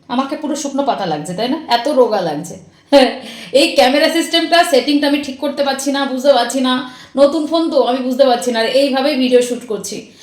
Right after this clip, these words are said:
তো যাই হোক, ওটাই বললাম যে না বুঝে না জেনে কাউকে কখনো কষ্ট দিও না। তাতে একদিন তুমি যেদিন, আহ, রিয়েলাইজ করবে, সেদিন কিন্তু, উম, পস্তাতে হবে। আর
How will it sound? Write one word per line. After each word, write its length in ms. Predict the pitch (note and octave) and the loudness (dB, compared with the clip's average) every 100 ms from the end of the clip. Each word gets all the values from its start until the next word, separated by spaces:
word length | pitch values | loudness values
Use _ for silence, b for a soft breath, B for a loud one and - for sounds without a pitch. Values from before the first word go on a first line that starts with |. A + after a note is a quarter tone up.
| B B | B B
তো 80 | C#4 | -2
যাই 240 | F#4 G4 | 0 0
হোক, 220 | E4 - | -2 -2
ওটাই 220 | C#4+ D4+ | -2 -2
বললাম 280 | C#4 C#4 B3+ | -2 -2 -2
যে 140 | A#3+ B3+ | 0 0
না 200 | C4 C4 | 2 0
বুঝে 320 | C#4 C4+ C#4+ | 0 2 4
না 180 | B3 A#3+ | 4 2
জেনে 240 | B3+ B3+ | 2 0
কাউকে 240 | A#3+ G#3+ A3 | -2 -4 -4
কখনো 300 | G3 G3+ F#3+ | -4 -6 -6
কষ্ট 280 | G3+ G#3 C4+ | -6 -4 -2
দিও 220 | C#4 C#4 | 0 0
না। 220 | C#4+ D#4+ B B B B | 0 -2 B B B B
তাতে 340 | A#3 A#3 D4 B3 | -2 2 4 4
একদিন 320 | A#3 C4 B3+ | 2 -2 -4
তুমি 180 | C4 C#4 | -2 -2
যেদিন, 340 | B3+ C#4 C4 | -2 -4 -2
আহ, 160 | A#3+ A#3+ | -2 0
রিয়েলাইজ 360 | C4+ D4+ D#4 | 0 -2 0
করবে, 240 | C#4 A#3+ B3 | 2 4 2
সেদিন 320 | B3 A#3 D#4+ | 0 0 0
কিন্তু, 480 | C#4+ A#3 D4 B4 - B B B | -2 -4 -6 -10 -16 B B B
উম, 160 | G#3+ G3+ | -10 -8
পস্তাতে 400 | A#3 A3 B3 A#3+ | -4 -4 -4 -4
হবে। 280 | A#3+ A#3+ C4 - B B - | -4 -6 -8 -12 B B -8
আর 420 | G#3+ G3+ G3+ | -4 -2 -4